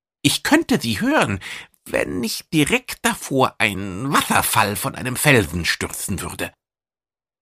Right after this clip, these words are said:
Perry Rodan legte dem Mausbiber die Hand in den Nacken und strich mit unbewussten Bewegungen durch das leicht struppige Fell. Sie standen im Vorraum der winzigen Arrestzellen an Bord der Bio Breisgol.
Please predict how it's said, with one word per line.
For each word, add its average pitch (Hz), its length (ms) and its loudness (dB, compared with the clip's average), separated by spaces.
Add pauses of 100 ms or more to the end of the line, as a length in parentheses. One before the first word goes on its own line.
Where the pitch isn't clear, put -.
(1160)
Perry 170 260 6
Rodan 131 420 4
legte 113 360 0
dem 113 160 -2
Mausbiber 104 580 2
die 107 160 0
Hand 87 240 -4
in 85 140 -8
den 87 100 -2
Nacken 87 380 -2
und 87 120 -4
strich - 440 -2
mit 95 180 0
unbewussten 101 720 0
Bewegungen 95 640 -2
durch 98 260 -4
das 101 280 -2
leicht 92 340 0
struppige 104 560 -2
Fell. 85 360 -4 (1080)
Sie 135 140 6
standen 185 340 4
im 127 160 2
Vorraum 127 800 4
der 110 160 4
winzigen 123 500 4
Arrestzellen 92 960 0
an 80 220 -2
Bord 87 380 0
der 82 100 -2
Bio 90 320 0
Breisgol. 85 720 0